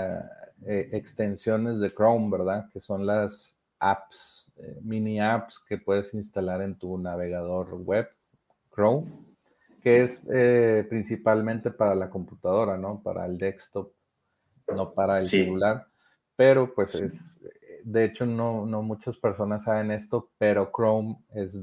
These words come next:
Speaker 1: la App Store más grande del mundo. Tiene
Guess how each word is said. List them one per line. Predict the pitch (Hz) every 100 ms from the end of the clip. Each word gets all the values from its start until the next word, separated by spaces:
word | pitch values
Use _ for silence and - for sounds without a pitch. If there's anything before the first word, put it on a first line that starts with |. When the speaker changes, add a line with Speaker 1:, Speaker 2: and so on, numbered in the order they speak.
| -
Speaker 1:
la | 104 101
App | -
Store | - 107 98
más | 98 101
grande | 98 98 101
del | 101 95
mundo. | 95 117 110 98
Tiene | 98 95 98 104 98 90